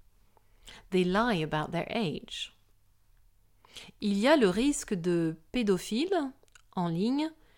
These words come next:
qui cherchent à communiquer et qui font semblant d'être un enfant.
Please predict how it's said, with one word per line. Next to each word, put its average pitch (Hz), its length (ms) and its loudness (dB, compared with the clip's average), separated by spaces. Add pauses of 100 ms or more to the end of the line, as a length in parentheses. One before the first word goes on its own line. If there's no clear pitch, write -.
(200)
qui 233 160 -2
cherchent 302 480 2
à 175 80 0
communiquer 247 920 0 (960)
et 214 340 2
qui 226 140 -6
font 320 320 0
semblant 180 720 0 (240)
d'être 202 500 -2
un 185 180 0
enfant. 196 520 -2